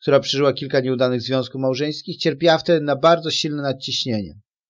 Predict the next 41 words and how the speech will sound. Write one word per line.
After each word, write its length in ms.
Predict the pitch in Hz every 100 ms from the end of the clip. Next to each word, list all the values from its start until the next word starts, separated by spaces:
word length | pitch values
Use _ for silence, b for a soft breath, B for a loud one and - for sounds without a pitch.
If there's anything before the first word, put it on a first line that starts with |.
| b b b
że 60 | 147
nawet 280 | 160 170 165
silne 340 | - 202 185
leki 280 | 175 165 -
nie 80 | 143
były 160 | 147
w 40 | 139
stanie 220 | 160 151
sprawić, 320 | - 151 135
żeby 180 | 127 131
ciśnienie 420 | - - 147 135
się 160 | 123 143
unormowało. 720 | 127 120 117 110 104 101 - _ B B B -
Kobieta 300 | 147 160 165
ta 320 | 160 151 143
bardzo 240 | 143 143 160
mocno 280 | 175 147
zaangażowała 500 | 117 127 127 127 127
się 140 | 117 123
w 60 |
sesję, 280 | - 139 151
w 40 | -
której 220 | 160 156
uczestniczyła, 520 | 151 151 160 165 160
po 120 | 156
jej 100 | 151
zakończeniu 520 | 139 135 147 - 147
zaczęła 280 | 135 123 139
odczuwać 320 | 127 135 131
głęboki 420 | 113 127 123 131 131
wewnętrzny 440 | 113 117 117 123
spokój. 460 | - 117 104 - - b b b
Parę 200 | - 165
miesięcy 380 | 170 160 160 160
później, 380 | - 175 151 123
kiedy 180 | 139 131
się 120 | -
spotkaliśmy, 520 | - 135 - 143 151
powiedziała 580 | 147 135 131 131 147 143
mi, 160 | 135
że 320 | 127 131 123